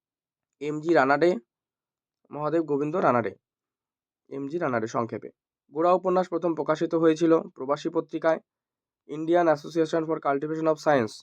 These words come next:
মানে যেটা হচ্ছে সম্পূর্ণ নাম, আহ, শর্ট ফর্ম যদি বলে আইএসিএস।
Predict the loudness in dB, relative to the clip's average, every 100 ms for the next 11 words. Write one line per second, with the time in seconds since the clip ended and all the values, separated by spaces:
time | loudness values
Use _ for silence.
0 | _ _ _ -12 -8 -4 -2 -2 -2 -4
1 | -4 -8 -8 -4 -2 0 2 4 4 0
2 | 0 2 0 0 -6 -4 0 2 2 4
3 | 4 4 2 0 -4 _ _ _ -4 2
4 | 2 0 -12